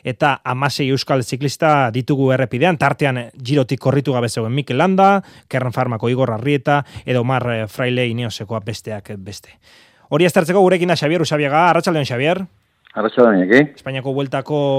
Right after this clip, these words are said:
Speaker 1: prestaketa amaitzeko, fintzeko baliatuko dute askok, eh, Burgoseko itzuli hau, ezta?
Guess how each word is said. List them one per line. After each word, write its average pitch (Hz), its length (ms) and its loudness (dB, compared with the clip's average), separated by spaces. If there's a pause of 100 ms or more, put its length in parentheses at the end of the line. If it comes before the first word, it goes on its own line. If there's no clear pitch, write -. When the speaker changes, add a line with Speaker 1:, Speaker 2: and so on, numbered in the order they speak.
(160)
Speaker 1:
prestaketa 151 540 -2
amaitzeko, 165 680 2
fintzeko 175 680 0
baliatuko 165 420 4
dute 156 220 2
askok, 147 480 2
eh, 135 400 0
Burgoseko 151 440 -2
itzuli 127 220 -4
hau, 101 100 -6
ezta? 139 200 -8